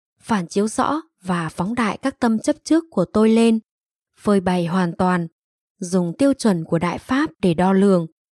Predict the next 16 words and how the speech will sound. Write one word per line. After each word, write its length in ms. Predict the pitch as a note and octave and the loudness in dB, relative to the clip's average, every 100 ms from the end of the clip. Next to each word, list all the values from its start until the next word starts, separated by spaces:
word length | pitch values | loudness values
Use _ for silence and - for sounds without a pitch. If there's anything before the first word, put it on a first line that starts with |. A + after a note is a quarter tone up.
| _ _ - | _ _ -4
Tôi 260 | G3+ G3 F#3+ | 0 0 0
thấy 160 | F#3+ | -2
rằng 340 | A#3 B3 G3+ F3 _ _ - | -2 0 0 -4 _ _ -4
biểu 160 | G#3+ F#3+ | 0 2
hiện 220 | G#3+ - | 2 0
của 180 | G#3 F3+ | -2 0
tôi 300 | - B3+ B3+ | 0 2 2
so 240 | B3+ - B3 | -2 -4 0
với 180 | G#3 B3+ | 0 0
yêu 140 | B3+ | 0
cầu 300 | A#3+ G#3 F3 | 0 -2 -2
của 200 | D#3+ F3+ | -2 -2
đặc 180 | E3+ E3+ - | -2 -4 -4
tính 240 | F3+ G3 A#3 | -2 -2 -2
vũ 140 | B3+ C#4+ | -2 0
trụ, 260 | A3+ G#3 | 2 2